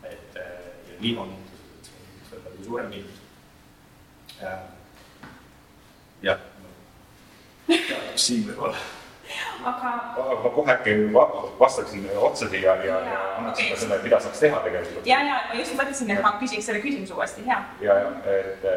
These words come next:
Speaker 3: et ma olen täiesti nõus Hekiga ja, ja siin, noh, oluline ongi see, et me, minu meelest me pigem oleme vist viimastel aastatel liikunud sinna suunas, et kus siis aina jõulisemalt on tulnud need, need keskkonnakaitselised siuksed meetmed ja tegevused, aga no ega see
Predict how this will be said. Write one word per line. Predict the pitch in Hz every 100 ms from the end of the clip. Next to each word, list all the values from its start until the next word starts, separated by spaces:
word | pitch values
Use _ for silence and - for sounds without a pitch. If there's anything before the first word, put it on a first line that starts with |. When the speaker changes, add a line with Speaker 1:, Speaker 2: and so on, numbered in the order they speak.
| 92 -
Speaker 3:
et | 107
ma | 110 110
olen | 123
täiesti | 120 123 123
nõus | - -
Hekiga | 104 98 98 98 101 95
ja, | 92 95 92
ja | 95
siin, | - - - 104
noh, | 107
oluline | 123 131 117
ongi | -
see, | 107 101
et | - -
me, | 107 104 101 - - - -
minu | 107 156
meelest | - - 107 - -
me | -
pigem | 131 143 107
oleme | 101 92
vist | -
viimastel | 139 156 - -
aastatel | 123 - - 90 90
liikunud | 110 107 92
sinna | 113 107
suunas, | 107 101 -
et | -
kus | -
siis | - - - - - - - -
aina | 104 101 110
jõulisemalt | 127 127 90 92
on | 92
tulnud | 120 107 92
need, | 87 - 95
need | 92 90
keskkonnakaitselised | 104 - 92 98 101 95 90 92 87 92
siuksed | - 92 87 - -
meetmed | 90 107 95 90
ja | 110
tegevused, | 101 - - -
aga | 92 98
no | 104 104
ega |
see | 101 98